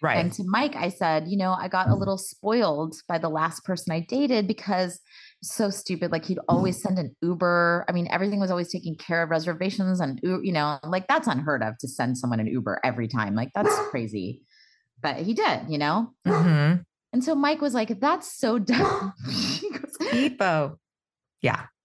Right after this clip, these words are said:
Speaker 2: he goes, "That's so dumb. Like, nobody does that." He's like, "Even you could be married for fifty years and a husband's never gonna send a wife an Uber to go pick them up. Like, you can Uber yourself. Don't be ridiculous. That's dumb.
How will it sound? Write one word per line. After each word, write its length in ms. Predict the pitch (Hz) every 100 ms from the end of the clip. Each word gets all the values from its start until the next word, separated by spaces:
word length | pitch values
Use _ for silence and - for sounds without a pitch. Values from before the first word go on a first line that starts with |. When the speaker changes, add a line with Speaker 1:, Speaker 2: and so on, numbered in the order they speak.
| _
Speaker 2:
he 80 | 302
goes, 260 | 277 240 196
"That's 380 | 233 311 - -
so 200 | 285 262
dumb. 520 | 170 147 151 135 147 - 220
Like, 360 | 185 170 160 -
nobody 360 | 196 214 247 233
does 180 | 165 151
that." 180 | 139 156
He's 160 | 226
like, 140 | 208 196
"Even 280 | 240 269 262
you 120 | 247
could 140 | 320 277
be 80 |
married 420 | 247 147 139 139 139
for 200 | 156 -
fifty 240 | 151 -
years 220 | 147 131
and 80 | 156
a 40 | 151
husband's 560 | 147 170 175 180 165
never 200 | 139 143
gonna 160 | 147 147
send 380 | - - 127 139
a 60 | 131
wife 420 | 104 110 123 -
an 80 | 110
Uber 440 | 117 113 117 110 113
to 80 |
go 120 | 131 120
pick 240 | - 120
them 140 | 127 110
up. 160 | 92 -
Like, 220 | 156 156
you 60 | 175
can 80 |
Uber 240 | 170 196 180
yourself. 480 | 127 123 - 78 -
Don't 180 | 170 170
be 100 | 180
ridiculous. 280 | 147 120 -
That's 260 | 165 185
dumb. 400 | 156 131 87 -